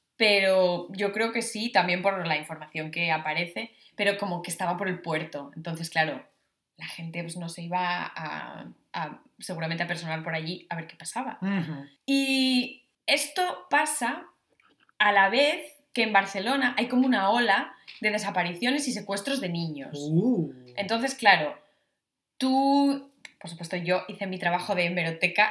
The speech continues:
Speaker 1: hace años ya, cuando empecé a des-, cuando descubrí esta historia por primera vez. La descubrí además porque hubo un libro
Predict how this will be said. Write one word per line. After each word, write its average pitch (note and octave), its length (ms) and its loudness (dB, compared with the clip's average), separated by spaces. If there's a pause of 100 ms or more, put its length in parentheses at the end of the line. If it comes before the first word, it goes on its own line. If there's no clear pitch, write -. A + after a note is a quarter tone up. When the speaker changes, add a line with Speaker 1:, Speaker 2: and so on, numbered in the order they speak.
Speaker 1:
hace - 380 -12
años F3+ 360 -4
ya, F#3+ 180 6
cuando E3 200 0
empecé E3 320 -4
a D3+ 60 2
des-, D#3+ 240 -4
cuando D#3+ 260 -6
descubrí E3 500 -6
esta F3+ 200 -4
historia F#3+ 500 0
por F#3+ 160 -8
primera F3+ 320 -2
vez. F#3+ 180 0 (400)
La A#3 120 8
descubrí A#3 340 4
además D#4+ 320 6
porque B3 240 -2
hubo C4 340 2
un C4 220 2
libro B3+ 420 0